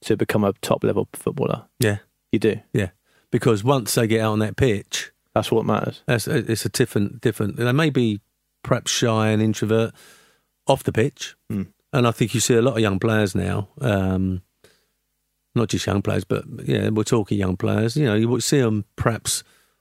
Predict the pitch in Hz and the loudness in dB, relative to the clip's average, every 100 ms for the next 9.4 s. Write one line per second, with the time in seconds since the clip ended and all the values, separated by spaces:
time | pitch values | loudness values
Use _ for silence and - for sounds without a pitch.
0 | - 120 - 113 104 - 92 101 101 101 | 0 0 4 2 2 0 0 2 2 2
1 | 98 104 - 101 98 95 104 98 95 87 | 2 0 0 0 2 2 2 2 0 0
2 | 98 - 101 90 87 87 87 85 _ _ | -2 -2 -2 0 0 0 -2 -6 _ _
3 | 107 95 - _ 113 95 92 92 110 101 | -4 -4 -8 _ 0 2 0 2 0 -2
4 | - 113 104 98 98 95 95 92 - _ | -4 0 2 2 2 2 0 0 -4 _
5 | - 110 98 101 92 117 - - _ - | -6 -2 2 2 2 0 -4 -10 _ -6
6 | 104 98 - 110 104 107 - - 127 98 | -6 -6 -2 0 0 -2 -8 -4 -2 0
7 | - 104 104 104 104 117 - - 110 - | 0 2 2 0 0 -2 -2 -4 -4 -4
8 | - - 107 101 - - 104 101 101 107 | -8 -2 -2 -2 -4 0 2 2 0 0
9 | - 107 113 110 | -2 -2 0 -2